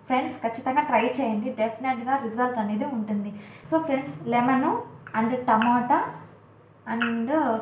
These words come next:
ఫెయిర్ అండ్ లవ్లీ. So, ఫ్రెండ్స్, ట్రై చేయండి, మీ ఫేస్ గ్లోగా వస్తుంది. నెక్స్ట్, డార్క్ సర్కిల్స్ కానీ, almost all డల్ స్కిన్, డార్క్ సర్కిల్స్,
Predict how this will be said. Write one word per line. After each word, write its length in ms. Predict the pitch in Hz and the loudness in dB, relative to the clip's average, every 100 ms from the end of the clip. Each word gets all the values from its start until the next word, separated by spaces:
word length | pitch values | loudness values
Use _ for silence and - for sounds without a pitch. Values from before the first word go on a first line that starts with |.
| - | 0
ఫెయిర్ 200 | 202 202 | 0 2
అండ్ 120 | 208 | 2
లవ్లీ. 220 | 202 196 190 - - - - - - - - - - | 2 -2 -6 -14 -20 -20 -20 -20 -20 -20 -20 -16 -4
So, 60 | - | 0
ఫ్రెండ్స్, 260 | 262 294 - | 2 0 -2
ట్రై 160 | 262 233 262 | 2 2 2
చేయండి, 420 | 294 226 208 233 370 403 | 0 -2 -2 -4 -6 -6
మీ 100 | 247 247 240 | -6 -6 -2
ఫేస్ 240 | 247 262 208 | -4 -4 -4
గ్లోగా 320 | 233 233 240 226 | 2 2 4 4
వస్తుంది. 280 | 233 226 220 | 2 -2 -2
నెక్స్ట్, 280 | 220 214 - 339 - - - 240 | -2 -6 -6 -6 -6 -16 -2 4
డార్క్ 260 | 233 233 - | 6 4 2
సర్కిల్స్ 440 | 233 226 226 226 - | 0 0 -2 -4 -2
కానీ, 320 | 208 202 233 262 - - 233 - 220 | -2 0 0 -2 -8 -6 -6 2 4
almost 420 | 254 269 269 - 285 | 4 2 0 0 2
all 120 | 349 220 | 2 4
డల్ 220 | 226 240 269 - | 4 6 2 -2
స్కిన్, 280 | - 240 233 302 - - - 226 | -4 -2 -2 -2 -4 -8 0 4
డార్క్ 260 | 233 - 277 | 4 2 0
సర్కిల్స్, 540 | 226 - 269 381 - | -2 0 2 2 -2